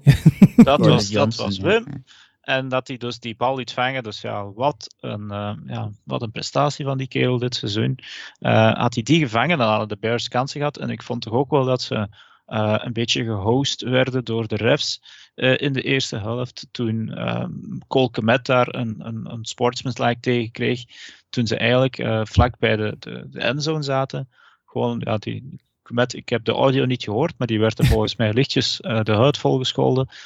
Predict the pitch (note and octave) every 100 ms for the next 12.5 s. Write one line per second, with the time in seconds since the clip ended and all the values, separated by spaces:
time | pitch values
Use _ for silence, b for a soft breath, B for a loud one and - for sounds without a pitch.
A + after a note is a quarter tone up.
0 | B B - B2+ B2 A2+ G#2+ A2 B2 -
1 | C#3 D3 - A2+ B2 B2+ C3 A#2+ G2+ C3+
2 | - A#2+ - A#2 B2 C3+ - B2+ B2 A#2
3 | B2 B2 B2 A#2 A#2 A#2 A2+ A2 A2 A2+
4 | A2 - A#2 - A#2 A2+ _ _ _ -
5 | D3 D3+ C#3 - B2 B2 B2 C3 A2 A#2
6 | B2 - - - - - A2+ A#2 A2 A2+
7 | A#2+ A#2 A2+ A2+ - A2 A#2 - A2+ A2+
8 | - A#2+ - A2 B2 C3 C3 B2+ - A#2+
9 | B2 A#2 A#2+ - B B B B - G#2+
10 | G#2 G#2+ G#2+ D3 B2+ C3+ A#2+ A2+ C3 C#3
11 | A2 G#2 G2+ - A#2+ D3+ - - G#2+ -
12 | - A#2+ A#2 A2 C#3